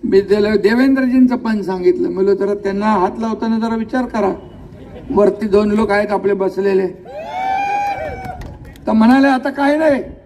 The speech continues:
आता सगळा कार्यक्रम ठरलेला आहे." आणि मग त्यांचा असा डाव होता, या लोकांना जेलमध्ये टाकणं,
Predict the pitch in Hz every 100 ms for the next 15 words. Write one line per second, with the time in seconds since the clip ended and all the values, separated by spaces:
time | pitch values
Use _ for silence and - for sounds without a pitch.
0 | - _ _ - 202 262 247 247 254 254
1 | 233 240 254 247 240 247 269 262 175 -
2 | - - - - - - 160 180 180 226
3 | - 214 208 214 202 - 247 240 226 220
4 | 196 190 - 185 247 262 196 - - _
5 | _ - 180 196 196 196 202 202 196 160
6 | 196 196 190 190 185 170 170 180 185 233
7 | 262